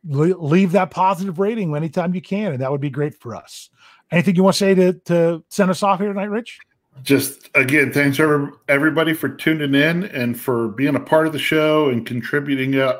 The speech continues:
Speaker 2: out there in the live chat. We really do appreciate it.
Speaker 1: We really do. I thought you were gonna say for tuning in,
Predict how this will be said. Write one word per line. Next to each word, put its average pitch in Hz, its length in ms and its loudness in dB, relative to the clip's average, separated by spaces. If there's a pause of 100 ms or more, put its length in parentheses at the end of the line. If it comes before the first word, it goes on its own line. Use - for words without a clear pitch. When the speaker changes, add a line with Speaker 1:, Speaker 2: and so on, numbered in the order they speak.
Speaker 2:
out 131 160 -2
there 139 140 0
in 135 60 -4
the 135 80 -4
live 131 280 0
chat. 123 300 -2
We 110 80 -8
really 104 260 -4
do 104 160 -2
appreciate 110 540 -8
it. - 80 -20 (260)
Speaker 1:
We 143 140 -2
really 151 280 2
do. 180 200 2
I 139 80 0
thought 156 320 -2
you 156 80 -4
were 147 80 -4
gonna 143 180 -2
say 147 220 -2
for 139 160 -8
tuning 160 400 0
in, 147 440 2